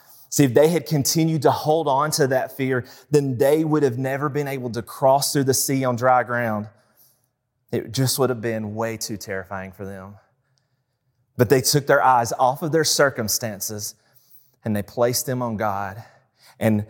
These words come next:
and they were able to walk through without holding on to fear,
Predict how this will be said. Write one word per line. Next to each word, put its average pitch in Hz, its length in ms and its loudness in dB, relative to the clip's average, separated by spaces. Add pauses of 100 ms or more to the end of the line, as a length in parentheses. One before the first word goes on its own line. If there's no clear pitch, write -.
(680)
and 117 180 4
they 113 120 2
were 113 220 4
able 135 240 0
to 113 160 -4
walk 110 500 2
through 107 400 -2 (640)
without 104 320 0
holding 104 300 -6
on 95 120 -10
to 90 80 -14
fear, 95 400 -12